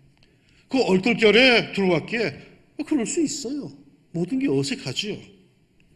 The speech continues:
그러나 어색해도 천국은 하나님께서 우리에게 주신 것이니 이제 그것은 내 것입니다. 그리스도 안에서의 신앙생활,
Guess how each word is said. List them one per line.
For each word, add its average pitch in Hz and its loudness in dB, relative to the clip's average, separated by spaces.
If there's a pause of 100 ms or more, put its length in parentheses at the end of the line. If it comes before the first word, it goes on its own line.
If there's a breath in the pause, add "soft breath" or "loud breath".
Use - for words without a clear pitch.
(640 soft breath)
그러나 202 6
어색해도 254 4
천국은 196 -4
하나님께서 202 -2
우리에게 139 -2
주신 196 -2
것이니 139 -4 (360 loud breath)
이제 160 0
그것은 139 -6 (260)
내 120 -10
것입니다. 113 -4 (1200 soft breath)
그리스도 190 2
안에서의 180 4
신앙생활, 151 0